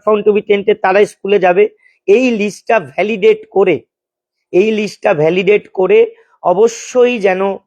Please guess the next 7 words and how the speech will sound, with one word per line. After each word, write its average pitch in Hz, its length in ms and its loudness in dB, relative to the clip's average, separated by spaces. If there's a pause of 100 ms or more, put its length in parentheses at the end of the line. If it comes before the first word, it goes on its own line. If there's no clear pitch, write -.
(220)
দেওয়া 180 400 2
হয়। 170 340 0 (280)
সেটা 190 260 -4
এসএসসির 202 460 -6
ওয়েবসাইটে 214 500 0
দিক 226 320 -4 (240)
বা 196 320 2